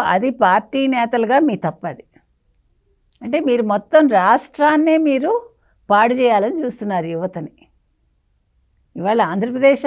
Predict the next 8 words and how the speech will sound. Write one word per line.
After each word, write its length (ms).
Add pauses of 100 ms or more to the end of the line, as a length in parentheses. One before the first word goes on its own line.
అంటే 240 (320)
ఇలాగా 380 (280)
అని 120 (100)
అనుకోవాలి 520
అందరూ. 280 (420)
అంతేగాని 560 (180)
అయ్యో 260
వైసీపీ 440